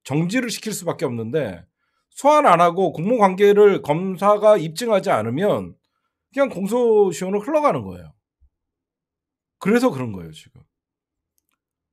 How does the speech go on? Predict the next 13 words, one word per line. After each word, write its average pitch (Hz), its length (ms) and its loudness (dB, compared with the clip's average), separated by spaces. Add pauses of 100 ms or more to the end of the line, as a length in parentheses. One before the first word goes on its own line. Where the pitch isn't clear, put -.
(500)
그래서 185 920 2 (220)
권 165 180 0
회장은 170 460 -2
이런 147 180 -4
말을 120 240 0
하죠. 85 480 -8 (680)
왜 190 200 -2
권 147 200 0
회장은 175 440 -2
분하고 160 460 0
억울하지만 127 680 -2
이런 131 220 -12
말은, 117 340 -6